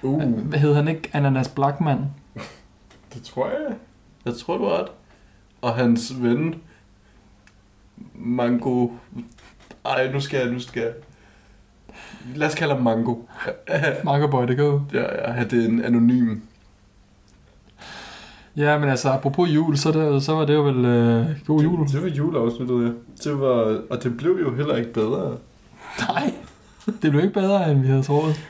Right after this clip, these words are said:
Speaker 1: Men heller ikke værre.
Speaker 2: Nej. Hvis man bare lader være med at tro, så kan man aldrig vide.
Speaker 1: Det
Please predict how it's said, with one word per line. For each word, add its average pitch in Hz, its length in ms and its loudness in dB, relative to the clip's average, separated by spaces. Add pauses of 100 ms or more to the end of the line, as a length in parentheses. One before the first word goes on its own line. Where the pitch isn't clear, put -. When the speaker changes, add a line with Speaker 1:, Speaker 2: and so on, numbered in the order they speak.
(500)
Speaker 1:
Men 113 160 2
heller 107 220 -2
ikke 120 140 -6
værre. 107 320 0 (460)
Speaker 2:
Nej. 135 200 -2 (840)
Hvis - 120 -18
man 151 80 0
bare 170 120 4
lader 165 140 0
være 165 100 2
med 156 100 -2
at 139 60 -2
tro, 156 360 -2 (100)
så - 160 -10
kan 143 100 -2
man 135 100 2
aldrig 143 260 2
vide. 139 360 2 (380)
Speaker 1:
Det 135 80 2